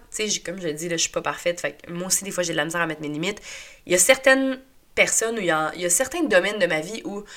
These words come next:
je vais être capable de mettre mes limites super bien puis je vais être comme, « Non, moi, je ne tolère pas ça. » Pinpoint.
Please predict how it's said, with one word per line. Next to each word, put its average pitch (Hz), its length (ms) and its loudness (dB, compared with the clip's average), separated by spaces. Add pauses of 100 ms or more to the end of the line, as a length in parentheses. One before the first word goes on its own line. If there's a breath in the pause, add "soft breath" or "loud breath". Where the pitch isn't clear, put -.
(180 loud breath)
je 180 120 -4
vais 185 80 6
être 180 80 -2
capable 240 280 0
de 247 60 0
mettre 240 180 -4
mes 262 80 -2
limites 262 400 0
super 202 560 6
bien 202 180 -2
puis - 80 -2
je 175 60 4
vais 165 80 4
être 165 60 -10
comme, « 165 320 2
Non, 175 280 0
moi, 175 160 0
je 160 120 0
ne 151 160 -6
tolère 185 420 -2
pas 247 120 2
ça. » - 240 -4 (1200 soft breath)
Pinpoint. 254 500 2